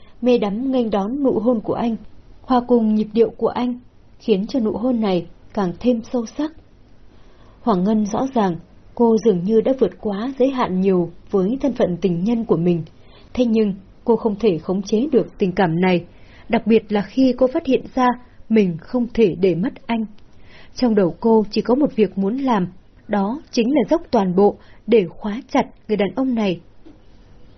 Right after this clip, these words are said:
Reng, reng. Đột nhiên, tiếng chuông cửa đầy thúc giục vang lên. Hoàng Ngân giật mình, đột nhiên sực tỉnh, lấy tay đẩy người đàn ông trước mặt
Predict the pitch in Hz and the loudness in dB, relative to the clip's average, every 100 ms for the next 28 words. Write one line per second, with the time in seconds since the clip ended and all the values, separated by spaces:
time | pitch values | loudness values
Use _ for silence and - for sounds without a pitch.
0 | - - - - - - - - 254 254 | -20 -20 -20 -20 -20 -20 -14 0 2 2
1 | 254 254 247 - - 240 240 240 240 220 | 0 -4 -6 -12 -2 2 2 2 -2 -6
2 | - - - - - - - - - - | -14 -18 -20 -20 -20 -20 -20 -20 -18 0
3 | 240 214 233 254 214 - - 226 220 277 | 0 2 2 2 0 -6 -2 0 2 0
4 | 269 247 165 180 175 311 302 233 - - | 2 2 2 0 0 -2 0 -2 -2 -4
5 | 247 233 240 226 - - - - - - | -4 0 2 2 -2 -12 -20 -20 -20 -20
6 | - - - 220 196 240 226 196 - 196 | -20 -20 -4 0 2 4 2 0 0 2
7 | 196 180 - - 226 220 226 262 240 - | 2 0 -8 0 0 2 2 2 2 -2
8 | 208 - 220 175 151 - - - 220 240 | -6 0 0 0 -8 -18 -12 -2 0 2
9 | 247 233 196 196 170 175 180 226 214 294 | 0 0 2 0 0 -2 -2 -2 -2 -2
10 | 294 220 | -2 -4